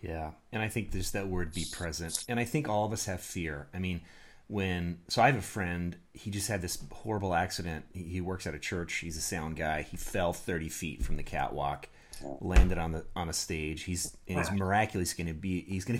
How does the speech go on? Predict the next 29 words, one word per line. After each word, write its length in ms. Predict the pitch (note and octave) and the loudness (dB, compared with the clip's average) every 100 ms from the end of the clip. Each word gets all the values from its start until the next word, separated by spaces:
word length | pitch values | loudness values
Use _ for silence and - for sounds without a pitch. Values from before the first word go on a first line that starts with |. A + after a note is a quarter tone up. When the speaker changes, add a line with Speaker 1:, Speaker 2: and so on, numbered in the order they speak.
| - | -2
Speaker 1:
be 80 | G3+ | -4
<laughs> 80 | A#2 | -4
okay. 420 | - - A#2 A2+ | -6 -6 -4 -4
I 40 | F#2+ | -2
mean, 180 | F#2 - - - - | -4 -6 -10 -12 -6
shattered 480 | - D3 C3 A#2+ | 0 6 8 8
his 160 | G#2 E2 | 4 2
ankle, 600 | G2+ F#2 F2+ F#2 E2+ E2+ - - - - | 0 0 0 0 2 0 -6 -18 -18 -12
shattered 460 | - B2 A2+ A2 | -2 2 4 4
his, 380 | F#2 D#2 - - - A2 - | 2 2 -2 -4 -8 -10 -8
his, 300 | F#2 D#2+ - - - - | -6 -6 -10 -10 -10 -6
uh, 320 | E2+ D2+ C#2 - - - - - | -4 -4 -4 -8 -16 -16 -20 -16
fibia, 600 | - G2 F2+ F2 E2+ E2+ | -4 0 2 2 2 2
I 100 | F2 | -2
think, 480 | - F#2 E2+ E2 - - | -4 -2 -2 -4 -8 -12
or 140 | E2+ D#2+ | -8 -6
his, 300 | C#2+ - - | -6 -8 -8
whatever 380 | A#2 - G2+ E2+ | -8 -2 -2 -2
his, 120 | D2+ - A#2+ E2 | -4 -10 -12 -10
the, 100 | C#2+ | -8
the 120 | C#2 | -6
big, 220 | E2 D#2+ | -4 -4
uh, 480 | A#1 - F#2+ C#2+ C#2 | -6 -12 -12 -8 -6
leg 360 | D#2 F2 E2 D#2+ | -2 0 0 -2
muscle 400 | D#2+ F2 - D#2 | -2 -2 -2 -4
is, 360 | E2 D#2+ - - | -2 -2 -4 -6
or 220 | D#2 - | -8 -8
bone, 440 | F#2 E2+ D#2+ E2 - - - - - - | -6 -2 -2 -2 -6 -10 -4 0 2 4
uh, 360 | F#2+ F2 - | 8 12 12